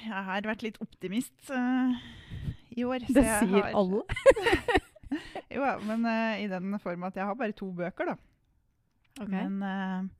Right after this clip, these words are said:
Speaker 1: den ene er, eh, Ildefonso Falcones.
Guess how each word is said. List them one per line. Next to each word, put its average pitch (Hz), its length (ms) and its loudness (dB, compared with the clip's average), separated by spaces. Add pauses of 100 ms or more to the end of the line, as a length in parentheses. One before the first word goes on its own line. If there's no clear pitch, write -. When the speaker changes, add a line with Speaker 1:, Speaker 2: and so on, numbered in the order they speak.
(600)
Speaker 1:
den 180 200 -4
ene 156 300 -6 (240)
er, 170 200 -8
eh, 175 340 -8 (1300)
Ildefonso 175 760 -8
Falcones. 180 580 -4